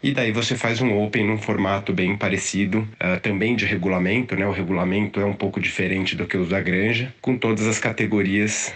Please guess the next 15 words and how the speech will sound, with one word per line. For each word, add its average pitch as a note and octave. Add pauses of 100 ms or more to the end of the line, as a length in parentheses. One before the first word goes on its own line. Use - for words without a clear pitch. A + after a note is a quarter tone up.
ah, G2
pro G#2
Open G#2+ (100)
do G#2+
brasileiro, G2
sem A#2
as G#2+
categorias G2 (120)
Rotax, G2
por F#2+
exemplo, F2+
que -
correm F2+
na G2+
Granja. D2+